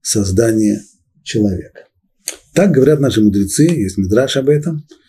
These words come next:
что когда Всевышний собрался создать человека, то все ангелы разделились на две группы. Так, были левые, были правые.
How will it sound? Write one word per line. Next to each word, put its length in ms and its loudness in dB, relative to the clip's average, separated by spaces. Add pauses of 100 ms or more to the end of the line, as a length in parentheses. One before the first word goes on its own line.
(240)
что 180 -10
когда 380 0
Всевышний 640 -4
собрался 500 -2
создать 440 -2
человека, 720 -2 (420)
то 100 -4
все 300 0
ангелы 560 2
разделились 720 -2 (140)
на 180 2 (240)
две 220 0
группы. 420 -4 (200)
Так, 220 -4
были 220 2
левые, 520 0 (440)
были 420 -2 (380)
правые. 300 -4